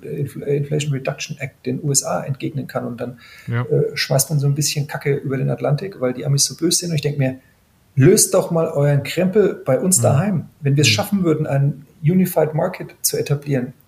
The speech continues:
Speaker 1: wie in den U S A, dann, äh, hätte ich auch, äh, noch mal mehr Anreiz, und das gilt nicht nur für Flix, sondern auch für andere Unternehmen, in Europa sozusagen meinen Halt zu suchen und nicht in die
Speaker 2: Ja.
Speaker 1: U S A zu gucken. Ich meine, der größte Deal der Geschichte mit der Übernahme von Greyhound, den haben wir in den U S A gemacht.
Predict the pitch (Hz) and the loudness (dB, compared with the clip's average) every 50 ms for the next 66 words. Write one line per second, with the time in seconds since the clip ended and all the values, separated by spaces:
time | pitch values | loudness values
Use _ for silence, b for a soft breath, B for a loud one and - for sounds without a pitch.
0 | _ - 139 127 156 165 156 147 147 139 143 - - 170 139 139 127 - - 185 | _ -12 -2 0 0 2 2 2 0 0 -2 -2 -4 -2 0 2 2 2 0 0
1 | 202 190 123 - - _ b b b b b b b b b b b _ _ _ | 0 0 -2 -2 -6 _ b b b b b b b b b b b _ _ _
2 | _ - - 113 113 147 175 165 - - - 143 143 135 131 127 135 139 147 139 | _ 2 4 6 6 6 4 2 0 -2 0 2 2 2 2 0 -2 -2 -2 -2
3 | - - 135 135 131 - - - - 165 139 127 120 - - 143 135 135 107 151 | 0 0 0 0 0 -4 -10 -10 -2 0 2 2 2 2 0 0 0 0 0 0
4 | 143 127 123 127 123 120 - 175 180 156 - 135 117 147 151 151 - 147 - - | 0 0 0 0 -2 0 0 -2 -2 -4 -2 -2 -2 0 0 -2 -2 -2 -4 -4
5 | - - 135 - - - 123 131 139 143 - 143 - - 180 175 - - 147 135 | -4 -4 -6 -6 -4 -4 -2 -2 -2 -4 -4 -8 -10 -8 -6 -2 -2 -2 -2 -2
6 | - - - - 170 170 165 151 139 135 139 156 165 - - _ _ - 160 151 | -6 -4 -4 -4 -4 -2 -2 -2 -2 0 -2 -2 -4 -6 -8 _ _ 0 2 2
7 | 151 147 156 135 123 147 - - - 135 117 110 - b b b b b b b | 2 2 0 -2 -2 -2 -4 -2 0 -2 -2 -2 -6 b b b b b b b
8 | b b b - - - - - - 120 113 113 - 117 110 110 110 110 123 - | b b b -16 -12 -6 -4 -2 2 2 2 2 2 0 0 0 2 2 2 2
9 | 143 - - 131 147 160 151 147 135 120 127 135 147 147 - - 160 131 117 123 | 0 0 -2 -2 -4 -2 0 0 0 0 0 0 0 0 0 -2 -4 -2 -2 0
10 | 123 127 123 117 - - 135 143 - - 143 - 143 - - 127 - - 131 131 | 0 0 0 -2 -4 -6 -6 -4 -4 -4 -4 -6 -10 -10 -10 -10 -6 -2 0 2
11 | 127 - - 160 165 - - 170 - 180 190 180 165 151 147 143 - 175 - - | 2 4 4 4 4 4 2 0 0 0 0 0 0 0 0 -2 -4 -6 -4 -4
12 | 208 208 - - _ - 147 139 - - - 160 160 156 151 - - 135 - 151 | -4 -4 -6 -10 _ -6 -4 -2 -2 0 0 0 0 0 -2 -2 -4 -6 0 0
13 | 160 185 185 185 156 151 151 147 143 147 147 131 - 143 147 151 190 190 208 202 | 0 0 0 0 0 0 2 2 0 0 -2 -2 -2 0 -2 0 0 -2 -4 -4
14 | - | -6